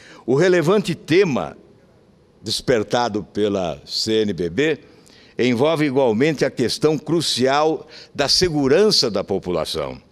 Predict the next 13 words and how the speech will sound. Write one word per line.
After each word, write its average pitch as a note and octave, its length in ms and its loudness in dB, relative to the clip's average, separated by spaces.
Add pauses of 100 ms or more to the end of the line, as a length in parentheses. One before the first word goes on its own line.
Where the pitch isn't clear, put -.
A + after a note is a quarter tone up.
(720)
Mulheres C3+ 420 2
e C#3+ 60 0
crianças D#3+ 840 2 (420)
são D3+ 300 2
submetidas C#3+ 1040 0 (140)
ao C3+ 200 0
tráfico C#3 460 -2
sexual D3+ 680 0
no D#3+ 120 0
país B2 600 -2 (200)
e D#3 140 -2
no G3 80 0
exterior, D3+ 800 2